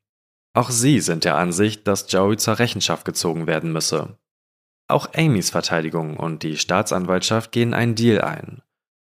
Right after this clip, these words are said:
Amy wird nicht wegen versuchten Mordes, sondern wegen schwerer Körperverletzung angeklagt.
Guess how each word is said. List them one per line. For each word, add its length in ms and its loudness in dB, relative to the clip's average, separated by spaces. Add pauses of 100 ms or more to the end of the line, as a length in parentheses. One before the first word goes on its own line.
(140)
Amy 460 2
wird 140 2
nicht 260 -6
wegen 180 0
versuchten 480 -4
Mordes, 640 0 (380)
sondern 580 2
wegen 300 0
schwerer 400 0
Körperverletzung 840 0
angeklagt. 840 -8